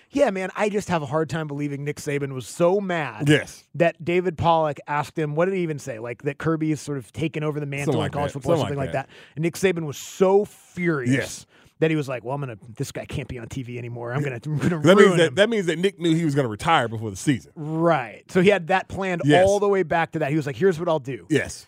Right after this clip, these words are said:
Speaker 1: I'll beat Kirby in the S E C championship game
Speaker 2: Right.
Speaker 1: next year. I'll make sure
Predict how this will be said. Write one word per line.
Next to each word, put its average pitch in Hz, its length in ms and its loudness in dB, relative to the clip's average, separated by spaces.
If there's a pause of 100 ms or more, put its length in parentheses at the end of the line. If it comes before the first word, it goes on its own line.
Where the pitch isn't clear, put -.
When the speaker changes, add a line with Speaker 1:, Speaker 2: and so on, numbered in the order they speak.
(120)
Speaker 1:
I'll 135 100 0
beat 175 240 -4
Kirby 202 280 2
in 208 60 2
the 196 120 0
S 185 160 0
E 185 40 -8
C 185 120 -6
championship 147 560 -4
game 131 80 6
Speaker 2:
Right. 117 120 2
Speaker 1:
next 113 280 -12
year. 104 260 -12 (320)
I'll 147 140 2
make 175 240 2
sure 196 300 0